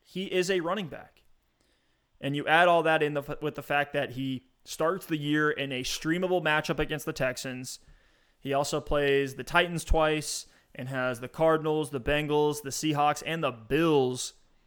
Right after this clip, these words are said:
in his twenty twenty-one future. So he has a solid schedule, and then he gets Trevor Lawrence coming in to be his quarterback. I mean, imagine how much higher in A D P we would have Laviska Shenault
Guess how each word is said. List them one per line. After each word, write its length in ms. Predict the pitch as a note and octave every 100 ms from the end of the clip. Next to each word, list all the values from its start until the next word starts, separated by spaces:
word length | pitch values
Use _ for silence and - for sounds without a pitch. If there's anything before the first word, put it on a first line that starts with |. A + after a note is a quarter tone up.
| _ _ -
in 180 | E3 D3+
his 240 | D#3 D#3
twenty 300 | - D#3+ D#3
twenty-one 600 | - D#3+ D3+ C#3+ C#3 C3
future. 720 | - F3+ F3 - C#3 C3 B2+ _ _ _ _ _ _ _ _ _
So 180 | - F3+
he 80 | F#3+
has 140 | D3+
a 60 | C3+
solid 460 | - D3 F3 F#3+
schedule, 720 | - E3 D3+ C#3 D3 D3 C#3+ - _ _
and 220 | D3+ D#3 E3+
then 80 |
he 60 | G3
gets 200 | G3 F#3
Trevor 320 | - G#3 F3+
Lawrence 640 | E3 F#3+ G3 F#3 - - - _ _ _ _ _
coming 300 | E3+ F3+ F#3
in 100 | G3+
to 80 | F3+
be 140 | F#3+
his 140 | G3+ -
quarterback. 520 | G3+ A#3 D3 G2 - _ _ _ -
I 40 |
mean, 120 | E3+
imagine 440 | E3+ E3 F3+ G#3+ G3
how 120 | F#3
much 200 | F#3+ -
higher 320 | E3+ F3+ F#3+
in 60 | E3+
A 100 | E3
D 120 | D3+
P 540 | - G#3+ G3 D#3+ D3 - _ _
we 120 | D#3 E3+
would 140 | E3+
have 240 | D#3 E3+
Laviska 420 | F3 E3+ E3+ - D3+
Shenault 580 | - D#3+ F#3 E3+ D#3